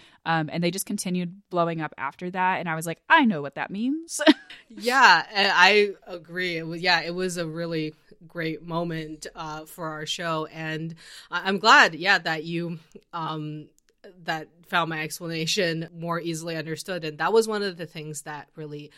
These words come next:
Speaker 2: like, annoyed me, still continues to annoy me about, like, crypto world in general, is just that it's full of jargon and, um, and not all of it is necessary, in my opinion. And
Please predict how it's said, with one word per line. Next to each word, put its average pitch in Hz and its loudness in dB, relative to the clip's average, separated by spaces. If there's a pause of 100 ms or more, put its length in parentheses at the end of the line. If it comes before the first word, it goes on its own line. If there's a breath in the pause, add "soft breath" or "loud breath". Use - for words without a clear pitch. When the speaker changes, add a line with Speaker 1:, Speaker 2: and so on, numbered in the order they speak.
(320 soft breath)
Speaker 2:
like, 139 -20
annoyed 165 -4
me, 165 -2
still 240 2
continues 175 -4
to 160 -10
annoy 143 -10
me 143 -10
about, 139 -16
like, 143 -20
crypto - -12
world 160 -8
in 185 -2
general, 202 -4
is 185 -10
just - -6
that 170 2 (360 loud breath)
it's 202 0
full 220 4
of 165 -2 (180)
jargon 165 0
and, 151 -6 (480 loud breath)
um, 160 4 (440 loud breath)
and 185 0
not 175 6
all 165 4
of 156 -4
it - -2
is 139 -8
necessary, 202 2
in 196 -10
my 190 -2
opinion. 190 -4 (340 loud breath)
And 165 0